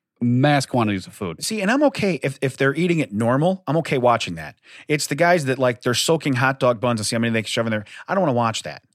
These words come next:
Speaker 2: I, I just don't wanna
Speaker 1: Oh,
Speaker 2: see that.
Speaker 1: Nathan's famous hot dog sandwich contest?
Speaker 2: Yeah.
Speaker 1: Ah,
Speaker 2: Yeah.
Speaker 1: you said yeah.
Speaker 2: Yeah.
Speaker 1: I got it.
Speaker 2: Yeah.
Speaker 1: All right.
Speaker 2: Yeah.
Speaker 1: But yeah,
Speaker 2: Hot
Speaker 1: no,
Speaker 2: dog.
Speaker 1: th-, it depends. Sometimes, yeah, a lot of them, it is them filming challenges and they have a time limit.
Speaker 2: Yeah.
Speaker 1: But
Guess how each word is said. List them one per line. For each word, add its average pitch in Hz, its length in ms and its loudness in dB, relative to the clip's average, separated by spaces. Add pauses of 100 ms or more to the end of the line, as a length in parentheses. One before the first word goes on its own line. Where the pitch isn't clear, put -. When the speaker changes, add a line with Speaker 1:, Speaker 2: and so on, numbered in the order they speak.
(160)
Speaker 2:
I, 127 220 0
I 147 40 0
just 156 160 -2
don't 147 140 2
wanna 120 180 0
Speaker 1:
Oh, 107 80 6
Speaker 2:
see 120 120 2
that. 101 60 -2
Speaker 1:
Nathan's 110 320 0
famous 101 260 0
hot 95 140 -2
dog 98 200 -2
sandwich 101 240 -4
contest? 135 340 -2
Speaker 2:
Yeah. 135 380 2
Speaker 1:
Ah, 330 260 10
Speaker 2:
Yeah. 330 60 4
Speaker 1:
you 320 60 2
said 277 140 6
yeah. 139 140 6
Speaker 2:
Yeah. 127 120 2
Speaker 1:
I - 20 -2
got 131 180 4
it. - 60 -8
Speaker 2:
Yeah. 123 140 2
Speaker 1:
All 87 60 -2
right. - 200 -12
Speaker 2:
Yeah. 113 100 2
Speaker 1:
But 190 160 6
yeah, 185 140 8
Speaker 2:
Hot 175 60 -2
Speaker 1:
no, 156 180 6
Speaker 2:
dog. - 180 -6
Speaker 1:
th-, 180 140 -2 (500)
it 175 300 0
depends. 170 320 4
Sometimes, 151 420 4
yeah, 117 300 2
a 139 60 -2
lot 180 160 6
of 180 40 2
them, 165 300 2
it 123 120 2
is 123 200 2
them 110 200 2
filming 104 600 -2
challenges 98 420 -4
and 87 100 -8
they 90 60 -4
have 90 100 -4
a 87 40 -8
time 85 260 -6
limit. 78 320 -10
Speaker 2:
Yeah. 90 240 -2 (480)
Speaker 1:
But 107 300 2